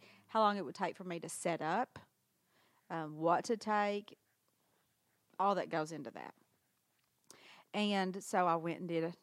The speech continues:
her show the next year. And, um, they have over ten thousand people come through there. And they have vendors from Pennsylvania and New York and coming to Arkansas. And so, you know, for her to ask me, I thought,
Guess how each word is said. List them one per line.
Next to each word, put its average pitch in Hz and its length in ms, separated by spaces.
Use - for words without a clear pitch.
her 170 140
show 160 320
the 160 140
next - 420
year. 156 360
And, 165 400
um, 156 420
they 180 140
have 170 240
over 151 340
ten 156 220
thousand 156 320
people - 260
come 147 220
through - 180
there. - 240
And 170 160
they 196 100
have 214 180
vendors 165 480
from 147 460
Pennsylvania 175 800
and 160 140
New 175 120
York 165 480
and - 160
coming 175 220
to - 40
Arkansas. - 480
And 202 180
so, 180 420
you 220 80
know, 190 120
for 185 140
her 226 180
to 277 60
ask 170 320
me, 190 360
I 175 120
thought, - 320